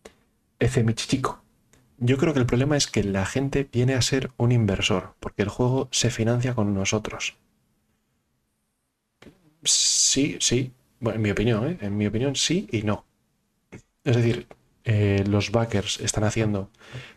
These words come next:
la labor de, del, de la productora, de la public-, del publisher, ¿vale? Del videojuego, que en otros juegos, pues, sería, pues, el Activision de turno o quien fuese,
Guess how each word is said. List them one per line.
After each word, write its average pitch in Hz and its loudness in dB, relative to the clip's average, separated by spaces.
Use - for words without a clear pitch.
la 107 0
labor 101 0
de, 95 -4
del, 92 -8
de 101 -6
la 92 -8
productora, 113 -2
de 107 -2
la 98 -2
public-, - -4
del 95 -4
publisher, 131 0
¿vale? 101 -4
Del 98 -4
videojuego, 95 -4
que 87 0
en 92 -4
otros 92 -4
juegos, 92 -2
pues, 95 -4
sería, 87 -4
pues, - -10
el 85 -6
Activision 90 -4
de 90 -4
turno 104 -4
o 90 -6
quien 98 -6
fuese, 131 -4